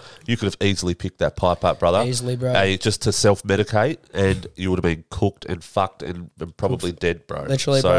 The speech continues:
Speaker 2: bro, you know.
Speaker 1: I'm proud of you, Joshy. So
Speaker 2: Fucking
Speaker 1: proud
Speaker 2: oath,
Speaker 1: you haven't
Speaker 2: bro.
Speaker 1: touched it, man.
Speaker 2: Appreciate it, bro. Fucking oath, yeah. I've seen way too much of that, what that shit can do, bro. Like, you know,
Speaker 1: Yeah.
Speaker 2: with you guys, with my own mother,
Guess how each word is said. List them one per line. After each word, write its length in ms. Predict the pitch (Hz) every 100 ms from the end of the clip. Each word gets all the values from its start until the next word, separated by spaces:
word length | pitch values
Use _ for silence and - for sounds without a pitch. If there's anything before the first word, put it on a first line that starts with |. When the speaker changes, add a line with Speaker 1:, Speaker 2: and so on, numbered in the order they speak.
| 123
Speaker 2:
bro, 80 | 110
you 80 | 120
know. 80 | 131
Speaker 1:
I'm 160 | 135
proud 240 | 107 98 92
of 120 | 87
you, 100 | 87
Joshy. 340 | 90 87 92
So 100 | -
Speaker 2:
Fucking 200 | 104 92
Speaker 1:
proud 140 | 98 90
Speaker 2:
oath, 60 | 85
Speaker 1:
you 60 |
haven't 180 | 87 -
Speaker 2:
bro. 60 | 113
Speaker 1:
touched 260 | 82 -
it, 60 | 78
man. 120 | 85
Speaker 2:
Appreciate 420 | 90 123 127 123 117
it, 100 | 107
bro. 260 | 117 113
Fucking 340 | - 131 - 123
oath, 280 | 120 113
yeah. 240 | 117 123 113 - - - _
I've 140 | 143 -
seen 220 | 180 156
way 160 | 151
too 140 | 143 139
much 240 | 139 -
of 40 | 131
that, 120 | 131
what 140 | 131
that 140 | 131 131
shit 200 | 139 131
can 140 | 127
do, 340 | 123 123 120 113
bro. 320 | 120 120 123
Like, 300 | 123 120 -
you 60 | 123
know, 100 | 123
Speaker 1:
Yeah. 140 | 143 113 - - - - -
Speaker 2:
with 100 | 135
you 140 | 143
guys, 420 | 139 143 139 120
with 160 | 123 123
my 220 | 131 135
own 140 | 135 139
mother, 400 | 135 139 135